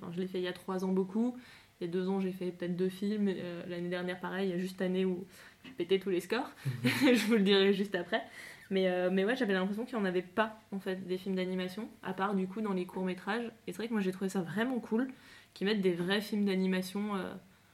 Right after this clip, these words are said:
Speaker 1: en compétition, en tout cas.
Speaker 2: Ouais, je, je crois qu'il y en avait quelques-uns quand même, mais en tout cas, il n'y avait pas de prix qui était décerné.
Speaker 1: Mm.
Speaker 2: Et c'est vrai que c'est quand même cool d'avoir un prix parce que je pense que c'est hyper important pour les,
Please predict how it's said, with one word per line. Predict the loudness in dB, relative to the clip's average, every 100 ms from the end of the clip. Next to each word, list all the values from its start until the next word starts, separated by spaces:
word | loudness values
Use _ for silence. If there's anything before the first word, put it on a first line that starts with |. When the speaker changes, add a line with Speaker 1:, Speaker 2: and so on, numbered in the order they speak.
| _ -10
Speaker 1:
en | -6
compétition, | 2 4 4 2 -8
en | -14
tout | -12
cas. | -16 -16 _ _ -8
Speaker 2:
Ouais, |
je, | -8 -10
je | -14 -8
crois | -4
qu'il | -2
y | 0
en |
avait | 0 0 0
quelques-uns | -2 -4 -2 -2 -2 -2
quand | -2
même, | 0 0
mais |
en | 0
tout | 0
cas, | 0
il |
n'y | 0
avait | 0
pas | -2
de | -4
prix | -6 -4 -4
qui | -4
était | -6 -8
décerné. | -8 -4 -2 0
Speaker 1:
Mm. | -2 -4 -8 -2
Speaker 2:
Et |
c'est | 2
vrai | 2
que |
c'est | 0
quand | 0
même | 0
cool | 0 -2
d'avoir | 0 0 2
un | 0
prix | -2 -4 -6
parce | -8 -8
que | -10 -12
je | -8
pense | -8
que | -6
c'est |
hyper | -6 -2
important | -2 -4 -6 -6
pour | -4
les, | -8 -8 -10 -12 -14